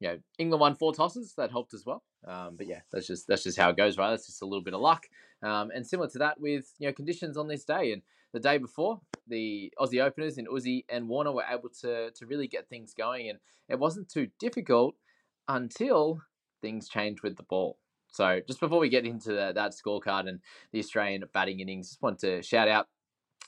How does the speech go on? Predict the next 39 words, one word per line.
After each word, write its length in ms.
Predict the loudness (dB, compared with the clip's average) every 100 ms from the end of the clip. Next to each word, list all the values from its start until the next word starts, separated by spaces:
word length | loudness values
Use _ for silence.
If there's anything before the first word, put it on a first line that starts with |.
| 2
player 160 | 6 6
of 60 |
the 60 | 4
series, 380 | -2 -2 -4 -8
Mitchell 220 | -10 -12
Starc. 480 | -4 4 6 6 2
He 220 | -2 0
had 380 | 0 0 0 -2
a 60 | -6
really, 260 | -6 -4
really 140 | -2 -4
good 180 | -8 -10
series 380 | -8 -8 -8
and 80 | -6
probably 200 | -6 -2
went 200 | -2 0
better 240 | 0 2 0 -2 _ _ -6
than 140 | -4
I 160 | -2 -4
thought 340 | -4 -2 -2
he 140 | -4 -4
would. 180 | -4 -4 _ _ -8
Yeah, 80 |
he 60 | -4
had 120 | 0
a 40 | -2
bit, 160 | -2
little 240 | -2 0 0
bit 100 | 0
of 80 |
a 60 | 0
lull, 420 | 2 2 2 0 -4
probably 200 | -4 -2
a 40 |
year 140 | -2 -4
and 80 | -2
a 40 |
half, 280 | 0 -2 -4
two, 240 | -8 -8